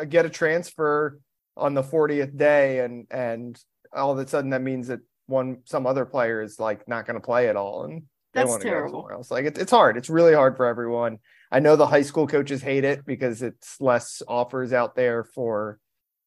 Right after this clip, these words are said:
Speaker 1: um,
Speaker 2: Oh, that's
Speaker 1: the high
Speaker 2: true.
Speaker 1: school
Speaker 2: I never
Speaker 1: recruits.
Speaker 2: thought about that one.
Speaker 1: Um,
Speaker 2: You're
Speaker 1: or
Speaker 2: right.
Speaker 1: certainly makes it more complicated. Uh, I mean, eventually that, that's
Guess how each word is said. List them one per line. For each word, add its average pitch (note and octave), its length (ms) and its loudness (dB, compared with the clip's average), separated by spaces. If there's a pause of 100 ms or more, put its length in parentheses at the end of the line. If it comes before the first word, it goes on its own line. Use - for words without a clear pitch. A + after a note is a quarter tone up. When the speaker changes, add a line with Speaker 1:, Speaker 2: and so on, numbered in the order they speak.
(100)
Speaker 1:
um, G3 280 -2
Speaker 2:
Oh, B3+ 320 -4
that's A#3+ 260 -8
Speaker 1:
the - 80 -10
high B3+ 120 2
Speaker 2:
true. - 100 4
Speaker 1:
school D#3 140 0
Speaker 2:
I D3 60 4
never D3 140 2
Speaker 1:
recruits. D#3 380 0
Speaker 2:
thought D#3+ 140 -6
about F#3+ 160 -4
that G#3+ 100 -2
one. D#3 200 -8 (120)
Speaker 1:
Um, A#2+ 340 4
Speaker 2:
You're - 80 -6
Speaker 1:
or C#3 40 -2
Speaker 2:
right. - 100 0
Speaker 1:
certainly F3 300 6
makes E3+ 220 2
it D#3+ 80 2
more C#3 160 0
complicated. D#3+ 800 -2 (180)
Uh, C#3 180 2
I D3 40 0
mean, F#3+ 120 2
eventually F#3 500 4
that, F3 260 0
that's F3 260 0